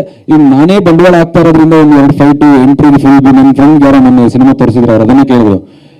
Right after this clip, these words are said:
"ಯಾಕೋ ಎಂಟ್ರಿ ಹೆಂಗಿರ್ಬೇಕು, ಹಂಗ್ ಬಂದ್ರೆ ಕ-, ಗಾಳಿಯಲ್ಲಿ ಕೋಟ ಆಡ್ತಿರ್ಬೇಕು, ಧೂಳು ಬರ್ಬೇಕು, ಹಂಗ್ ಬರ್ಬೇಕು, ನೀನ್ ಹೆಂಗ್,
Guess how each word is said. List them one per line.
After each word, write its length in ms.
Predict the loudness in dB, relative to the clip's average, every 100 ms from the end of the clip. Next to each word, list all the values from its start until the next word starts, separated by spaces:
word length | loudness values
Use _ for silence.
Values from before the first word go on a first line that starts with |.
| -10
"ಯಾಕೋ 540 | -4 -2 0 2 0 0
ಎಂಟ್ರಿ 420 | -2 -4 -4 -2
ಹೆಂಗಿರ್ಬೇಕು, 840 | 0 -2 -4 -4 -4 -2 -4 -4
ಹಂಗ್ 280 | -4 -2 -2
ಬಂದ್ರೆ 220 | -2 -4
ಕ-, 380 | -6 -6 -6 -4
ಗಾಳಿಯಲ್ಲಿ 380 | -4 -2 -2 -2
ಕೋಟ 280 | -2 -2
ಆಡ್ತಿರ್ಬೇಕು, 480 | -2 -2 -2 -2 -2
ಧೂಳು 340 | -2 0 2 0
ಬರ್ಬೇಕು, 360 | 0 -2 -2
ಹಂಗ್ 160 | -2 0
ಬರ್ಬೇಕು, 280 | 0 0 0
ನೀನ್ 160 | 0
ಹೆಂಗ್, 220 | -2 -4